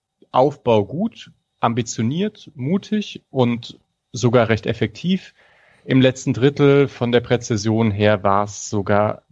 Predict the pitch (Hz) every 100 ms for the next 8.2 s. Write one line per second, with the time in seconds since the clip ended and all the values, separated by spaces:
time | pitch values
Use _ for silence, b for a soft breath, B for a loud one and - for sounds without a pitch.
0 | - - 170 - 226 202 117 - - 92
1 | - 117 104 - - 107 110 110 - 113
2 | 135 - 135 123 113 117 147 135 123 117
3 | 123 - 107 107 104 - 104 - - 104
4 | 98 - 110 104 101 101 101 101 95 107
5 | _ _ _ _ 104 110 b b b b
6 | b b b b _ _ 113 - 101 120
7 | 127 110 - 113 113 120 107 - 113 113
8 | -